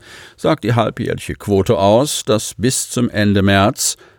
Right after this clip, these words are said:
insgesamt zweihundertvierundvierzig Geflüchtete aufzunehmen seien. Das heißt, es kämen bis dahin noch rund einhundertfünfundsiebzig Personen.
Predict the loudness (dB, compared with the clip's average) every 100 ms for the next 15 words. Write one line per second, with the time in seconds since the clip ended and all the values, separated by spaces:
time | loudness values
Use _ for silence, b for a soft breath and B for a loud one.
0 | -4 -2 0 0 0 2 0 -2 -2 0
1 | 0 0 0 2 0 -2 -2 0 -2 -6
2 | -8 -10 -10 -6 0 0 0 0 0 0
3 | -4 -2 0 0 -4 -2 -2 -4 -4 -4
4 | -4 -8 -6 -2 0 0 -2 -4 -2 0
5 | 0 0 -2 -2 0 2 4 4 2 0
6 | -2 -2 0 2 2 0 -2 -2 -4 -2
7 | -4 -6 -10 -12 -8 -4 0 2 2 0
8 | -6